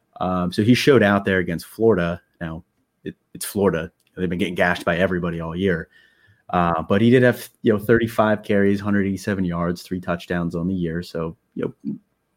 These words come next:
he's, he's worked in here and there throughout the year. So it wasn't like his, you know, he only played in this game, although definitely most of his yards came here.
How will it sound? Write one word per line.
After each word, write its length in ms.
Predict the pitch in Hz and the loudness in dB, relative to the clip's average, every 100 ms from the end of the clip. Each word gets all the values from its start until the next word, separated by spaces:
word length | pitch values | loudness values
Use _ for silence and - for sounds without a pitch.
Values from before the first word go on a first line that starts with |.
| - | -6
he's, 240 | - 151 - | 0 0 2
he's 640 | 143 143 127 - - - - | 2 2 0 -8 -12 -12 -2
worked 340 | 117 117 113 | 4 4 4
in 160 | 104 104 | 2 2
here 220 | 104 101 | 2 2
and 100 | 101 | 4
there 180 | 90 90 | 2 -2
throughout 380 | - 90 90 87 | -2 -2 -2 -2
the 80 | |
year. 220 | 87 82 85 | -2 -2 -4
So 160 | 104 | -2
it 40 | 95 | -2
wasn't 260 | 104 107 | -2 -2
like 220 | 98 90 _ _ _ _ _ | -2 -4 _ _ _ _ _
his, 580 | 107 101 90 - - - - | 0 2 0 -6 -10 -8 -4
you 80 | |
know, 60 | 92 | -2
he 140 | 98 98 | 0 0
only 300 | 98 95 90 | 2 2 0
played 460 | - 92 85 87 | -2 0 2 0
in 220 | 90 87 82 | -2 -4 -4
this 200 | 80 - | -6 -8
game, 420 | - 95 87 82 | -4 -2 -2 -2
although 300 | 82 80 80 _ | -4 -6 -10 _
definitely 340 | 98 87 90 | -2 0 -2
most 300 | 82 90 87 85 | 0 0 0 -4
of 80 | |
his 120 | 80 80 | -8 -8
yards 300 | 80 78 - | -8 -10 -10
came 300 | 98 101 98 | -4 -2 -2
here. 260 | 82 78 | -6 -10